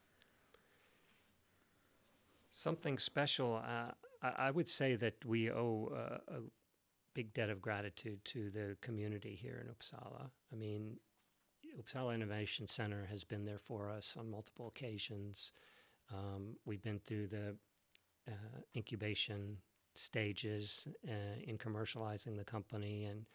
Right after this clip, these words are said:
finding capital and finding the right partners. And, uh, all that is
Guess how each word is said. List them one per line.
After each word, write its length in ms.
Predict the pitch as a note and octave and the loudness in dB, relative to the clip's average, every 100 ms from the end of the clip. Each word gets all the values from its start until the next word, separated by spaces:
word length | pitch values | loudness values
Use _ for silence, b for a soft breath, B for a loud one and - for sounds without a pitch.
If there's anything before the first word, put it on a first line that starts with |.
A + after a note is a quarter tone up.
| B B B B | B B B B
finding 500 | - A#2 G#2+ G2+ G2 | -4 2 2 2 -4
capital 840 | - G#2+ G2+ - G#2 G2+ G#2 G2+ G#2+ | -2 -2 -2 -2 -2 0 -2 -4 -6
and 280 | A2 A2 G2 | -8 -8 -12
finding 540 | - - G#2+ G#2+ G#2 G2+ | -10 -2 0 0 0 -2
the 80 | |
right 520 | G2+ G2+ G2+ - - - _ | 0 0 -2 -4 -14 -18 _
partners. 840 | - G#2+ G#2 G#2+ G2+ G2+ G#2+ - A3+ | 0 0 0 0 0 -2 -2 -4 -4
And, 180 | B2 A2+ B B B B B B - | -6 -8 B B B B B B -8
uh, 240 | A2+ G#2 A2+ - | -4 -2 -4 -2
all 180 | C3 C3+ | 4 6
that 140 | A#2+ G2+ | 6 4
is 260 | G2+ - | 2 -2